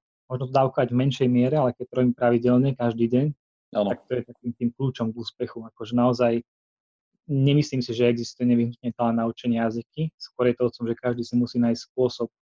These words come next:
Speaker 1: ktorý jemu vyhovuje. V dnešnej dobe technológií, komunikačných a rôznych nástrojov, aplikácií naozaj tých možností je veľa, cez pozeranie videí na YouTube, po, po hranie sa na doplňanie nejakých slovíčok a tak ďalej, cez rôzne aplikácie, ktoré sú.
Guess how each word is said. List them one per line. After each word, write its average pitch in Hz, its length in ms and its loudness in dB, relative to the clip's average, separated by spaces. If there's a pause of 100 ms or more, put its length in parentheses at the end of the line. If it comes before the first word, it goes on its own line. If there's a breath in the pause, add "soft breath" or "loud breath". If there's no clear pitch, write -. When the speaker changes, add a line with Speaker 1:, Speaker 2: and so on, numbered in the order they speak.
Speaker 1:
ktorý 117 240 0
jemu 117 160 2
vyhovuje. 117 440 2 (200)
V 113 80 -14
dnešnej 120 320 -2
dobe 120 160 0
technológií, 120 640 -2
komunikačných 117 560 -4
a 117 80 -4
rôznych 120 260 -4 (140)
nástrojov, 123 400 -2
aplikácií - 480 -8
naozaj 117 240 -2
tých 117 160 -20
možností 120 460 -6
je - 20 -8
veľa, 127 320 0
cez 123 160 -12
pozeranie 117 400 0
videí 123 240 2
na 120 160 -2
YouTube, 120 320 -2 (800)
po, 113 320 -2
po 117 160 -2
hranie 127 260 2
sa - 220 -6
na 113 160 -4
doplňanie 120 420 0
nejakých - 220 -12
slovíčok 123 440 -2
a 120 40 -4
tak 120 160 -8
ďalej, 117 260 -2
cez 117 80 -2
rôzne 117 260 -2
aplikácie, 120 540 -12
ktoré 120 160 -6
sú. 135 300 -8